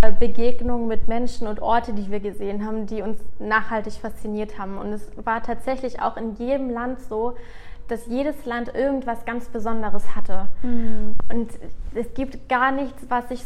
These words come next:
Speaker 1: so, so als das eine oder das Beste beschreiben könnte. Ähm, eine, eine Begegnung ist mir aber ganz besonders im Herzen geblieben.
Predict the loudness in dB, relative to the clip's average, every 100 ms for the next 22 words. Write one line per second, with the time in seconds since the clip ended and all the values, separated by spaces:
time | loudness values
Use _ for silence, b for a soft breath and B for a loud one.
0 | -8 -4 -2 -4 -6 -14 -20 -20 -20 -20
1 | -20 -20 -20 -16 -10 -6 -6 -6 -8 -10
2 | -6 -4 -2 -4 -4 -4 -4 -6 -8 -10
3 | -8 -8 -8 -10 -10 -10 -10 -8 -10 -8
4 | -8 -10 -14 -16 -16 -8 -6 -6 -8 -10
5 | -12 -12 -12 -12 -10 -10 -12 B B B
6 | -18 -14 -12 -10 -10 -10 -12 -14 -16 -14
7 | -10 -8 -6 -6 -6 -6 -10 -14 -16 -16
8 | -10 -6 -6 -6 -8 -6 -6 -6 -8 -8
9 | -8 -8 -12 -12 -14 -10 -8 -8 -6 -8
10 | -8 -8 -10 -12 -10 -8 -8 -6 -6 -8
11 | -14 -14 -14 -12 -10 -12 -14 -14 -8 -8
12 | -8 -12 -10 -8 -10 -10 -10 -8 -8 -8
13 | -10